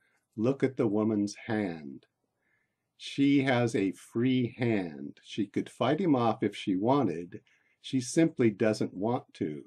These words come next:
She is giving him a free hand. Also, she is accompanied by two chaperones. In either one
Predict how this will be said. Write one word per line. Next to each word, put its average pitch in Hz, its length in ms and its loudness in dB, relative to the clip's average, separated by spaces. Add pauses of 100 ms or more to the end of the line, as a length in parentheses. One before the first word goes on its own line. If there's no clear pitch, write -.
She 156 380 2
is 131 160 4
giving 135 420 4
him 104 540 0 (280)
a 85 200 -6 (200)
free 127 600 2
hand. 87 580 -2 (640)
Also, 120 640 0
she 120 320 2
is 107 200 2 (640)
accompanied 110 800 0
by 101 440 -2 (580)
two 151 180 6
chaperones. 92 1200 0 (1600)
In 147 420 2
either 147 320 6
one 135 340 6